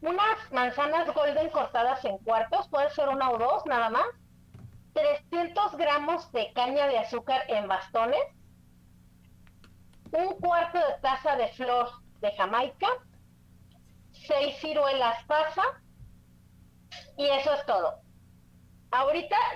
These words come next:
ya nos vamos a ir al procedimiento. Lo vamos a hacer en dos pasos nada más. Es muy fácil y muy rápido, pero, este, tiene su, su chiste.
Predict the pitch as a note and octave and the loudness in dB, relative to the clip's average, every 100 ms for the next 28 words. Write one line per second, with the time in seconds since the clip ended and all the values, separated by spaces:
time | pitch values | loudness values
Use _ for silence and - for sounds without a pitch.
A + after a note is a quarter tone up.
0 | A3+ C4+ C#4 C#4 - A#3+ A3 G#3+ A3+ A#3 | -2 0 2 0 -4 -2 0 2 0 0
1 | G3 F3+ F#3 A3 C#4+ D4+ G4 C5 B4+ - | 0 0 0 0 2 0 0 -2 -4 -8
2 | - - B3 B3 D4+ E4+ - C#4+ C4+ - | -16 -4 0 0 0 -2 -2 -2 -2 0
3 | G#3 G3 G3 G3 - - F#3+ F3+ E3+ D#3+ | -2 -2 0 -2 -2 -4 -2 -4 -2 -2
4 | C3+ - - - - - - - - F4+ | -2 -4 -16 -20 -20 -20 -20 -6 -2 0
5 | A4 A#4+ A4 F#4 F#4+ F#4 C4+ C4 - - | 0 0 0 0 0 -2 -2 -4 -8 -16
6 | C#4 B3+ B3+ D4 E4+ G#4 - C#4+ C4+ C4 | -4 -2 0 -2 -2 -2 -4 -4 -2 0
7 | - - - - - G#3 G#3 - A3 G3+ | -2 -6 -20 -20 -4 -2 -2 -2 -4 -4
8 | B3 B3 C4+ C#4+ B3 F3 D3+ - - - | -2 -2 0 -2 -4 -4 -6 -14 -20 -12
9 | F#3+ - F3+ - - | -12 -10 -12 -14 -20